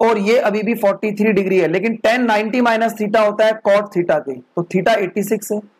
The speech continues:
यहां पर theta कितना है, फ़ोर्टी सेवन, तो tan फ़ोर्टी सेवन, और आपको पता है टैन theta का उल्टा cot होता है, तो ये कट गया,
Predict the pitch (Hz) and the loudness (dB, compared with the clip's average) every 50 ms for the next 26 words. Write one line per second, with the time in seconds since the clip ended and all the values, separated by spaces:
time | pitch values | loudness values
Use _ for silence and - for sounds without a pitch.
0 | _ _ _ _ _ _ _ _ _ _ _ _ _ _ _ _ 151 156 180 196 | _ _ _ _ _ _ _ _ _ _ _ _ _ _ _ _ -4 0 0 0
1 | 202 202 226 226 226 202 202 208 226 220 220 214 208 196 208 214 214 214 - 180 | 0 0 -2 -2 -2 -2 -2 0 0 0 -2 -4 -6 -2 0 0 0 0 0 -2
2 | 175 170 - - 180 165 - 208 202 202 208 208 208 208 208 - _ _ _ _ | -2 -2 -2 -6 -6 -2 0 0 0 2 0 -2 -4 -6 -8 -12 _ _ _ _
3 | _ _ _ _ _ _ _ _ _ _ _ _ _ _ _ _ _ _ _ _ | _ _ _ _ _ _ _ _ _ _ _ _ _ _ _ _ _ _ _ _
4 | _ _ _ _ _ _ _ _ _ _ _ _ - 170 _ - 208 214 233 240 | _ _ _ _ _ _ _ _ _ _ _ _ -16 -12 _ 0 0 0 0 0
5 | 240 220 - 196 185 180 - - 180 170 165 170 196 190 202 202 214 220 214 214 | -2 -2 0 0 0 0 -2 -4 -4 -4 -2 0 0 2 2 2 0 -2 -4 -8
6 | 220 - _ _ _ _ _ _ _ _ _ _ _ _ _ _ _ _ _ _ | -14 -16 _ _ _ _ _ _ _ _ _ _ _ _ _ _ _ _ _ _
7 | _ _ _ _ _ _ _ _ _ _ _ _ _ - 185 190 202 208 208 - | _ _ _ _ _ _ _ _ _ _ _ _ _ 0 0 2 2 0 0 -2
8 | 214 220 214 226 226 220 - - 214 233 247 240 240 226 220 - 240 220 208 226 | -2 0 2 0 0 0 0 0 0 0 0 0 -2 -2 -2 0 0 0 2 2
9 | 220 214 208 202 214 220 220 - 220 220 220 214 214 196 185 190 170 180 180 175 | 2 2 2 2 0 0 0 2 2 2 2 2 0 0 0 0 0 0 0 0
10 | 180 208 202 214 220 240 233 226 226 | 0 -2 -2 0 0 2 2 0 0